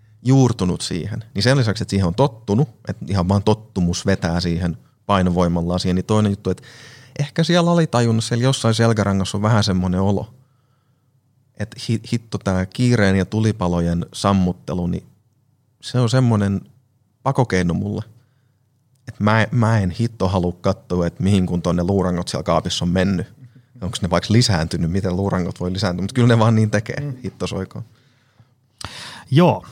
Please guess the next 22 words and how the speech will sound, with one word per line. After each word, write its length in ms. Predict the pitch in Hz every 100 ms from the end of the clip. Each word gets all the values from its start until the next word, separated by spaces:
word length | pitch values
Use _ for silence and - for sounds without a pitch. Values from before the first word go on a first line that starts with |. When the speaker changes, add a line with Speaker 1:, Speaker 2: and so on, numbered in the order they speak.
| 131
Speaker 2:
joo, 240 | 135 98 - -
se 100 | -
vanhan 260 | 107 101 101
sanonta, 500 | 104 98 101 104 113
että, 380 | 120 _ - 104 - - - - 113
että 300 | - 110 101 - - - _ - - - _ _ _ _ _ _ _ _ _ _ _ _ _ _ -
tuttu 380 | 208 - 147
helvetti 720 | 113 156 147 117 107 - 113
on 200 | 113 113
helpompi 500 | 110 123 107 107 107 110
elää 280 | 107 101 104
kuin 320 | - 104 98 -
tuntematon 520 | 123 104 95 107 -
taivas. 560 | 123 107 98 - - _ -
Tai 100 | 117
jotenkin 240 | 117 95
sille 240 | 110 98 95
se 100 | -
menee. 200 | - - - _
Tavallaan 300 | 117 117 104
niinku 340 | 110 110 107 - - - _ _ _ _ _ _
se, 280 | - 113